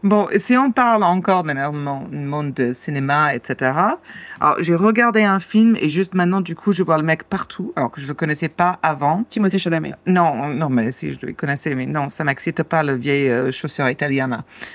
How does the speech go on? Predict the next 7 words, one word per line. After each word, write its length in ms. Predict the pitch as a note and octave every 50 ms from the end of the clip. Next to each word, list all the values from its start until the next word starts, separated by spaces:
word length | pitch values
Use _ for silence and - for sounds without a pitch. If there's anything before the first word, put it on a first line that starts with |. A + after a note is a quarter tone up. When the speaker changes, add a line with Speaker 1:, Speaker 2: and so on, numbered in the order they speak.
| - -
Speaker 2:
Ah ! 380 | C#4 E4 F4 F#4+ F#4 - F3+ -
Speaker 1:
<laughs> 0 | B3+ A3 - - - A4+ G#4+ - - F4+ F#4+ B3 A#3 - D#4+ D#4+ -
Euh, 140 | F3 F#3 F3+
non, 200 | - G#3 G#3 G3 -
je 120 | - - F3+
regardais 300 | E3+ E3+ E3+ E3+ E3+ E3
Saltburn. 560 | - - G3 G3 G3 - D3+ C3 C3+ D3